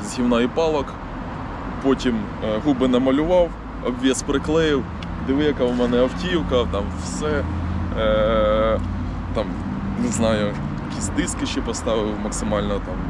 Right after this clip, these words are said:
які підходять, яскраві. Ну, а по, по факту ти починаєш розбирати між, е, бампером і основним захистом, там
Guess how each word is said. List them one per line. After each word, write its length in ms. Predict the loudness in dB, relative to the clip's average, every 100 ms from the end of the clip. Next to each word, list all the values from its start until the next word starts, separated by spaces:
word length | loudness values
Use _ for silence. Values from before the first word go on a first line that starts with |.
| -6 -6 -8 -8 -8 -8 -6
які 120 | -4
підходять, 440 | -2 -2 -4 -4 -4 -4
яскраві. 560 | -2 -2 0 2 0 -4 -6 -8 -6 -2
Ну, 80 | 0
а 100 | 0
по, 300 | -4 -8 -4
по 20 | -2
факту 240 | -2 -4 -6
ти 60 | -6
починаєш 440 | -6 -4 -2 -2 -4
розбирати 560 | -4 -2 0 0 -2 -6 -6 -8 -8 -6 -2
між, 240 | -2 -2
е, 560 | -6 -6 -6 -2 -2 0
бампером 480 | 0 0 0 0 -2 -2 -4
і 40 |
основним 460 | -2 -2 -2 -2 0
захистом, 500 | -2 -4 -6 -6 -6 -8 -8 -8 -6
там 100 | -6